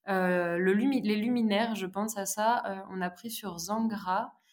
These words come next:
Je recommande ce, ce site parce que c'est quand même très joli et à des prix, euh,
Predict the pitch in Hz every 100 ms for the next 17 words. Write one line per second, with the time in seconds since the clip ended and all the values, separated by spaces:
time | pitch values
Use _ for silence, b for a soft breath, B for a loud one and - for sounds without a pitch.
0 | _ _ 175 180 196 202 202 208 214 -
1 | 208 196 185 185 196 190 247 233 185 -
2 | - 180 175 170 175 180 180 175 180 -
3 | 202 196 196 196 226 226 170 165 175 -
4 | 208 220 196 180